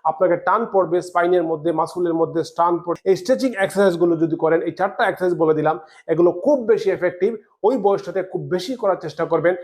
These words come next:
তাহলে আপনি বেশি লম্বা হয়ে যাওয়ার সম্ভাবনা থাকবে, বেশি দিন এই গ্রোথ প্লেটগুলো অ্যাক্টিভ থাকবে।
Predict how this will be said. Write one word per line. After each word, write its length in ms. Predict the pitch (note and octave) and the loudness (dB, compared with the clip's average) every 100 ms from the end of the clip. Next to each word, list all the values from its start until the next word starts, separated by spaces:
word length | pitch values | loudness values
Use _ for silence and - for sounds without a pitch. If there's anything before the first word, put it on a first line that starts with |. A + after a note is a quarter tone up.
| - - | -14 -4
তাহলে 260 | D#3+ D#3+ | 2 2
আপনি 320 | - D#3+ E3 | 2 0 0
বেশি 300 | C#3+ E3+ B3+ | -2 0 2
লম্বা 260 | A3+ F3 D#3 | 2 4 2
হয়ে 200 | C#3 D3+ | 0 0
যাওয়ার 160 | D#3 D3+ | 0 -4
সম্ভাবনা 380 | D3+ D3+ D#3+ | -6 -4 -2
থাকবে, 420 | D3 D#3 C#3 A#3+ - - - | 0 -2 2 0 0 -16 -2
বেশি 280 | D3 G#3 C#4 | 0 2 4
দিন 180 | B3+ A#3 | 4 2
এই 300 | F#3+ E3+ C#3 | 2 2 2
গ্রোথ 180 | G3+ | -2
প্লেটগুলো 600 | B3 - G3 D3+ E3+ E3+ - | -2 0 0 4 2 2 -2
অ্যাক্টিভ 340 | E3+ - F#3 - | -10 -6 -6 -4
থাকবে। 280 | C#3 A#2+ | -6 -6